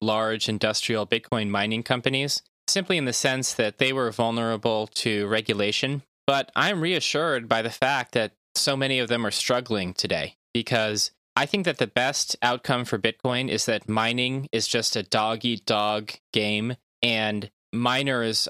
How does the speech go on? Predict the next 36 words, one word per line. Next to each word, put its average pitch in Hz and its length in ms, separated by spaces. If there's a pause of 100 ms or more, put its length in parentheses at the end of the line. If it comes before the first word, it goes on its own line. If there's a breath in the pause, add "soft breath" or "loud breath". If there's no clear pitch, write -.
are 107 520 (120)
incentivized 113 1080
in 110 160
bull 117 180
markets 110 640
to 104 220
lever 110 380
up 107 260 (160)
and 101 460
go 110 300
risk 113 340
on 117 400 (160)
and 95 80
try 107 220
to 104 120 (160)
maximize 110 540
their 101 100
Bitcoin, 120 600 (300)
but 104 160
then 117 180
they 110 100
can't 120 240
support 113 380
their 101 140
operations 101 680
in 104 80
a 98 60
bear 98 220
market 110 420 (220)
and 110 120
they 104 80
kind 110 240
of 98 60
implode. 101 480 (240)
And 139 160
if 160 320